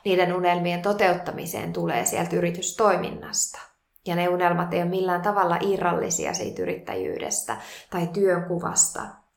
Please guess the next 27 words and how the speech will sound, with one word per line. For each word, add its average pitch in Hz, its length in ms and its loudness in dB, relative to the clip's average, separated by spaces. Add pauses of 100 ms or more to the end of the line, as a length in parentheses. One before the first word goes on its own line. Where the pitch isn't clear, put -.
tai 165 180 -2
siitä, 170 280 0
kuka 170 280 -2
sä 170 200 -4
oot 175 300 0
muuten 185 600 -6
ihmisenä - 840 -10 (400)
tai 170 180 0
sun 170 220 -4
töissä, - 540 -4 (360)
työnkuvassa. - 760 -4 (340)
Eli 202 160 0
nämä 220 120 0
on 226 80 0
ihan 262 180 -6
puhtaasti 185 680 -2
linjassa, - 600 -4
aivan 220 340 2
puhtaasti 175 600 -6
linjassa 170 420 -4
siihen, 170 400 -4
että 170 180 -10
miksi 175 200 -10
sä 170 80 -6
oot 170 120 -10
syntynyt - 600 -12
tänne. - 280 -14